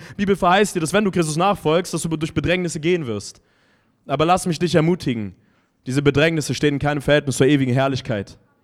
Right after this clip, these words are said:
Was bringt es auf dieser Seite der Ewigkeit, ein angenehmes Leben zu führen, wo jeder dich mag, wo dich niemand verfolgt, aber du, du, aber du vom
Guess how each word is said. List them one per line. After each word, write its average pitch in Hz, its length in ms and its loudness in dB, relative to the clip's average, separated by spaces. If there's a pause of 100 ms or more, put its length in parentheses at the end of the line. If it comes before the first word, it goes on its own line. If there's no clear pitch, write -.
(1080)
Was 139 160 -6
bringt 175 180 0
es 151 80 -10
auf 156 100 0
dieser 175 300 0
Seite 165 220 -2
der 165 80 -2
Ewigkeit, 170 340 -2
ein 160 60 -6
angenehmes 165 500 -4
Leben 170 180 0
zu 165 120 -6
führen, 170 240 -2
wo 160 80 0
jeder 165 260 2
dich 143 160 -6
mag, 165 380 -2 (260)
wo 151 80 -2
dich 143 160 -6
niemand 175 240 0
verfolgt, 165 560 0 (460)
aber 131 180 0
du, 139 140 -2
du, 147 320 2
aber 131 180 0
du 147 160 2
vom 131 340 -2